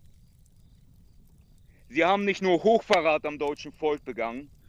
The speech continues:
und euch belogen und betrogen und die Zukunft eurer Kinder in Gefahr gebracht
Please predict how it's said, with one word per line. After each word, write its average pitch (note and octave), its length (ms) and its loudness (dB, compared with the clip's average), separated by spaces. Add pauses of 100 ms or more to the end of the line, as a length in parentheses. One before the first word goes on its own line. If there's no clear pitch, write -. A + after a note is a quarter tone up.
(120)
und C#3+ 200 -6
euch D#3+ 220 0
belogen G3+ 680 2
und G3 320 -10
betrogen G3 840 0 (1080)
und D#3+ 200 -14
die F#3+ 100 -16
Zukunft A3 580 -6
eurer D#3+ 300 -2
Kinder G#3 480 -6 (760)
in D3+ 160 -10
Gefahr C3+ 320 0
gebracht A2 440 -8